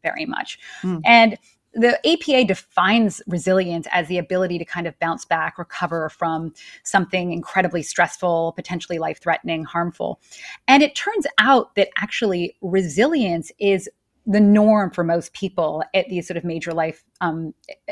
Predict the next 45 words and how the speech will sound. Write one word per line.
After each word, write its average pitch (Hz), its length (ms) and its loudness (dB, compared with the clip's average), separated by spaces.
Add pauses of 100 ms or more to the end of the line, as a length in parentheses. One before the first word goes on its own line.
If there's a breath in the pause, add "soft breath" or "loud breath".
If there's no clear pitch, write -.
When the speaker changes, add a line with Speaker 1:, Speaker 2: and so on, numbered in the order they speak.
Speaker 1:
during, 185 300 0
from 180 200 0
major 175 240 0
life 165 240 -2
events, 156 460 -6
that - 160 -6
people, 202 320 0
even 175 180 -2
after 175 260 0
nine 185 220 -2
eleven, 202 480 4 (520 loud breath)
people, 180 580 -2
um, 180 380 2 (180)
recovered 285 520 0
very 214 220 0
quickly 214 460 -8
from - 260 -8
it. - 240 -2
There 180 160 0
was 175 260 -2 (380 loud breath)
an 196 100 0
assumption 208 420 0
in 190 40 -2
New 180 160 -4
York 214 320 4
that - 80 -8
there'd 170 160 -2
be 165 300 -8
post-traumatic 175 560 -6
stress - 280 0
disorder, 185 460 0
people 170 240 -8
would 165 100 -2
be 165 120 -2
overwhelmed 180 640 0
with 160 100 -8
anxiety 170 480 0
and 160 100 -8
stress, 175 300 -2
and 180 60 -6
even 160 180 -4
money 180 400 0
earmarked 226 460 0
for 170 100 -6
that. 165 240 0